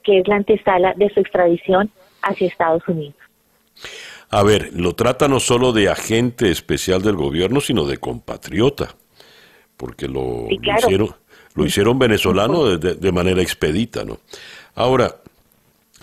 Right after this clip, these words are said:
Speaker 2: ¿ha tenido respuesta el, el señor Arriaza de esta carta?
Speaker 1: No sabemos de esta, pero definitivamente sí hay un cruce de comunicaciones, eh, con el gobierno de Cabo Verde.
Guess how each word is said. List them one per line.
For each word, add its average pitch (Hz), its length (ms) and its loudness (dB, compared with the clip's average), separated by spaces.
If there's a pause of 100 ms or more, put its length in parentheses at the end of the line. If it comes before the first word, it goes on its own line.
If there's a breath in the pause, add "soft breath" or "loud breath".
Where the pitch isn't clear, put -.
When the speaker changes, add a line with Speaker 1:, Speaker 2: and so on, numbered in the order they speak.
Speaker 2:
¿ha 123 240 2
tenido 135 380 2
respuesta 110 800 0 (100)
el, 85 320 0 (260)
el 76 140 -8
señor 92 480 0
Arriaza 92 680 0
de 69 220 -6
esta 90 260 -6
carta? - 440 -4 (1400 loud breath)
Speaker 1:
No 262 180 2
sabemos 294 400 2
de 240 240 4
esta, 294 320 0
pero 254 180 2
definitivamente 214 1000 2
sí 277 160 2
hay 240 240 2
un 247 80 2
cruce 247 440 2
de 254 120 2
comunicaciones, 196 1000 2 (480 loud breath)
eh, 196 340 0
con 226 380 2
el 202 160 0
gobierno 185 400 4
de 208 100 4
Cabo 180 280 2
Verde. 160 220 2